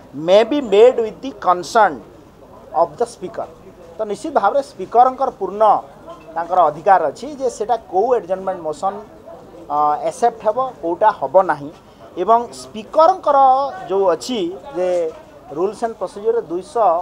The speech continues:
ଅଠେଇଶର ଧାରାରେ ଯାହା ଲେଖା ହେଇଛି ଯେ all questions relating to the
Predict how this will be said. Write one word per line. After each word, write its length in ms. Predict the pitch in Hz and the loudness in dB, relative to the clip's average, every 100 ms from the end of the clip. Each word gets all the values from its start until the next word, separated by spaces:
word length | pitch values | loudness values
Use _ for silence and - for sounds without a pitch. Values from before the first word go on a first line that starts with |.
| - | -4
ଅଠେଇଶର 560 | 151 - 254 285 277 190 165 143 | -10 -4 -2 -2 -4 0 0 0
ଧାରାରେ 340 | - 151 180 185 | -4 0 0 0
ଯାହା 200 | 165 165 | -2 -2
ଲେଖା 300 | 139 127 175 | -4 -4 0
ହେଇଛି 360 | 175 143 - 302 - - - - - - 180 | 0 -2 -12 -14 -14 -16 -18 -18 -20 -8 2
ଯେ 160 | 202 185 175 208 - - - - - - | 4 6 2 -2 -14 -20 -20 -20 -20 -10
all 340 | - 185 254 302 | 0 6 6 4
questions 840 | 285 226 214 - 202 151 - - - - - - - - | -2 -4 -4 0 -2 -2 -10 -16 -20 -20 -20 -20 -20 -12
relating 720 | 131 156 175 214 220 302 311 | -6 -2 4 6 6 0 -2
to 160 | - 240 | -2 -2
the 240 | 196 190 | -2 -4